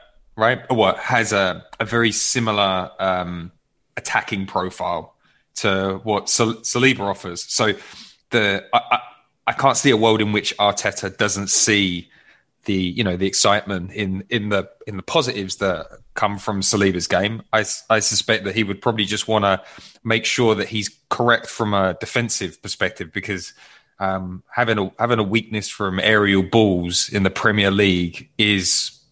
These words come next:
problematic. But also, you know, you can,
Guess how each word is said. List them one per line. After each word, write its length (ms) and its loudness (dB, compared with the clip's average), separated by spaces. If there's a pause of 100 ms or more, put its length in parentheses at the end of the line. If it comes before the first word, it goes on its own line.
(200)
problematic. 680 0 (120)
But 80 -8
also, 420 -4
you 80 4
know, 160 0
you 120 -4
can, 320 -2